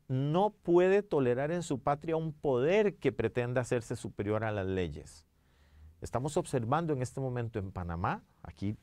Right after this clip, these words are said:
en nuestro vecindario, enormes protestas, protestas muy fuertes contra un gobierno que decide ir arriba de las leyes. Tenemos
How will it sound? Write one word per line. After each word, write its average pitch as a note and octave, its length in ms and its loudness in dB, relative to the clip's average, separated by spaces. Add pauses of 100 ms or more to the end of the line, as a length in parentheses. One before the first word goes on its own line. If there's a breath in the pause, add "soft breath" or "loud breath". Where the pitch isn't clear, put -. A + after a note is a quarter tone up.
(140)
en D#2+ 200 -8
nuestro D#3 440 -2
vecindario, B2 640 -6 (1600 soft breath)
enormes F3+ 840 0 (100)
protestas, C#3+ 800 0
protestas C#3 760 0
muy B2+ 380 2
fuertes A#2+ 760 -2 (440 soft breath)
contra C3 400 0
un C#3 180 -4
gobierno F3 680 0 (160)
que G#2+ 160 -2
decide C#3+ 640 -2 (260)
ir C3 260 -2 (680)
arriba A#2+ 440 0
de G#2+ 100 0
las F2+ 140 -2
leyes. E2+ 540 -6 (760)
Tenemos B2+ 720 -2